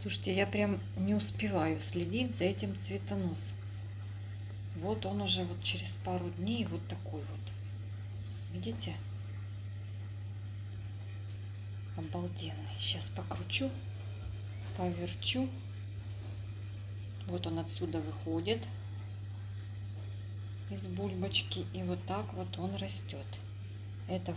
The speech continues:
Фармари Пинк розовый. Ой, что-то не хочет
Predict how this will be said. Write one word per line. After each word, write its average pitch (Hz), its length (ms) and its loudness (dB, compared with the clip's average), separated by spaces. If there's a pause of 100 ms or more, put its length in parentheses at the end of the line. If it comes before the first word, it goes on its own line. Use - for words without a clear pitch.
(120)
Фармари 214 520 4 (120)
Пинк 165 280 4 (1400)
розовый. 165 560 0 (960)
Ой, - 140 0 (880)
что-то - 480 -2
не 214 180 6
хочет - 420 2